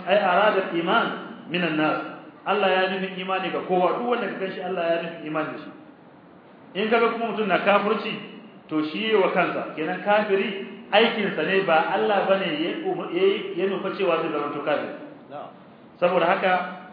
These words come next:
Speaker 1: cewa kafiri aikinsa yana kirkirowa ne wa kansa.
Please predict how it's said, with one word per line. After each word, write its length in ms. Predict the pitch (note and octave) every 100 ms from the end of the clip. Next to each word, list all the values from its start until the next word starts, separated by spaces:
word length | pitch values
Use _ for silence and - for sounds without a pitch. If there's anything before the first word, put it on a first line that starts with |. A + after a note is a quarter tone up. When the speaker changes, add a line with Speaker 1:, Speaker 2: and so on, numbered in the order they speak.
| -
Speaker 1:
cewa 400 | G3+ F3+ F3 F3 G3
kafiri 480 | G3+ G3+ F#3+ F#3+ F#3+
aikinsa 400 | G3 G3 F3 E3+
yana 260 | F3+ F3+ D#3+
kirkirowa 560 | F#3+ F#3+ G3 F3+ F3
ne 80 | E3+ C#3+
wa 60 | C3
kansa. 320 | F3 D3+ F#2+